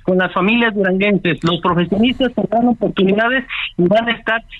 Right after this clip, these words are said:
canalizando recursos, aunque la federación no quiera, en el grupo de emprendedores, para que haya comercio, para que haya industria y para que haya, pues, gente que esté generando, pues, ingresos al estado de Durango y en ca-, particular a Durango capital.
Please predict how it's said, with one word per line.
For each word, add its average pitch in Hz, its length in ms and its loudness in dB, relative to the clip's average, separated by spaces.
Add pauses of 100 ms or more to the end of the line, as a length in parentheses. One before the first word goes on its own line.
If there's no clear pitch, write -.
canalizando 240 600 0
recursos, 196 540 0
aunque 165 240 0
la 165 100 0
federación 170 440 0
no 277 100 2
quiera, 269 320 0 (340)
en 254 300 2
el 226 120 0
grupo 226 320 -2
de 226 120 2
emprendedores, 190 760 0
para 160 260 0
que 208 80 -4
haya 247 180 -2
comercio, 208 480 -2
para 156 220 -2
que 190 100 -6
haya 226 100 2
industria 240 520 2
y 196 40 -6
para 170 280 0
que 185 120 2
haya, 220 300 0 (320)
pues, 175 260 -2
gente 247 400 -2
que - 80 -6
esté 220 220 -4
generando, 220 680 0 (240)
pues, 175 260 -2
ingresos 202 720 0 (140)
al 170 180 0
estado 214 340 0
de 208 80 0
Durango 202 360 0
y 214 100 2
en 180 80 0
ca-, 160 160 -4
particular 180 680 -2
a 165 120 -4
Durango 175 440 0
capital. 147 480 -4